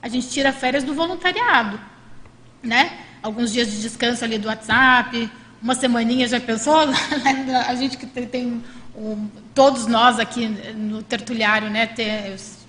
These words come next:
conheço um pouquinho a vida de, de cada um de vocês, nós temos uma, é, o nosso voluntariado ali muito ativo, né?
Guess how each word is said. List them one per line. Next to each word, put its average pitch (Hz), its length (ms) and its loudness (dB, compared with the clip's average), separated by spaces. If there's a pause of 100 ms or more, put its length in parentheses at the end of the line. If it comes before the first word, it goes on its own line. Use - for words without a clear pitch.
(200)
conheço 233 380 -2
um - 20 -8
pouquinho 226 320 -6
a - 20 -4
vida 214 240 -6
de, 208 240 -10
de 202 140 -14
cada 220 240 -2
um 226 80 -6
de 214 100 -6
vocês, 214 420 -6
nós 226 200 -6
temos 254 560 -2
uma, 214 500 -4 (680)
é, 196 760 -6 (100)
o 220 60 -12
nosso 233 340 0
voluntariado 226 920 0
ali 233 680 -6 (480)
muito 254 540 -2
ativo, 240 680 -2
né? 208 220 -8